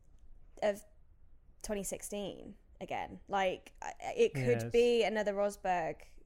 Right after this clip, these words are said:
Speaker 1: win. Um,
Speaker 2: My only thinking was, yeah, the same as you with twenty sixteen, that, like, if this goes on and on where Bottas is picking up, like, first, second, first and second, one Hamilton D N F, a, an unlucky engine failure like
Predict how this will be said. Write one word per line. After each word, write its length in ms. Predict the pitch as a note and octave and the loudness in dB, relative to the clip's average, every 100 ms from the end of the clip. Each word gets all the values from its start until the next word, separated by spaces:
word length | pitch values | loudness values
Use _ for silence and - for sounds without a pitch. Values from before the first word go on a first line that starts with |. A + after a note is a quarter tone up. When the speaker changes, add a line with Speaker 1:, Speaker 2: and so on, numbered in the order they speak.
| - - | -20 -18
Speaker 1:
win. 540 | - F#3+ G3+ D#3 C#3+ F3+ - - - - A#3 | -10 -2 0 0 -2 -8 -14 -20 -20 -10 -2
Um, 600 | G3+ G3 F#3+ F#3 F3+ F3+ | 0 0 0 -4 -6 -2
Speaker 2:
My 220 | C3+ C3 | 2 4
only 140 | C3 B2 | 4 2
thinking 460 | C3 A#2+ A#2+ A2 | 0 -2 -2 -2
was, 280 | G#2+ G2+ - - | -2 -2 -8 -4
yeah, 220 | C3 A2 | 0 0
the 100 | G2+ | -2
same 300 | - A2+ G#2+ | -2 -2 -2
as 120 | G2 | -2
you 180 | A2+ A2 | -2 -2
with 100 | G2+ | -4
twenty 240 | - G#2 | -8 -8
sixteen, 560 | F#2+ - - - A2 F#2 | -8 -12 -10 -4 -2 -2
that, 140 | F#2+ | -6
like, 360 | G#2+ G2+ G2+ - - - - - - | -2 -2 -2 -8 -20 -20 -20 -20 -4
if 140 | A#2+ - | -2 2
this 180 | C3 - | 0 4
goes 280 | B2 A#2+ | 4 4
on 140 | A2+ A2+ | 4 2
and 140 | A2 | 2
on 200 | A2+ G#2 | 2 2
where 140 | F#2+ F#2 | -2 -2
Bottas 500 | A2 G2+ - G2 - | -2 -2 -2 -4 -4
is 80 | - | -6
picking 340 | - - G2+ | -8 -4 -4
up, 160 | G2+ G#2+ | -4 -2
like, 300 | G2 G2 - - | -2 -2 -8 -8
first, 320 | - G2+ - | -2 -2 -2
second, 280 | G#2 - G2 | -6 -6 -6
first 200 | A2 G2 | -4 -4
and 100 | G2 | -6
second, 460 | A2+ - A#2 B2+ - - - - | -6 -6 -10 -12 -14 -20 -20 -16
one 320 | - A2+ A#2+ | -4 2 4
Hamilton 680 | A#2 A2 A#2 A2 - G#2+ G2+ | 4 2 0 -2 -4 -4 -4
D 180 | G2 A2 | -2 -2
N 120 | G2+ | 0
F, 240 | G#2 F#2 - - - - - | 0 -2 -8 -18 -20 -12 -6
a, 100 | G#2 - | -6 -2
an 120 | B2+ | 2
unlucky 400 | A2+ A2 G#2+ - | 4 4 0 0
engine 320 | G#2+ G#2+ G#2+ | 0 0 -2
failure 280 | G2+ G#2+ G2+ | -2 -2 -2
like 240 | G2+ G2 | -2 -4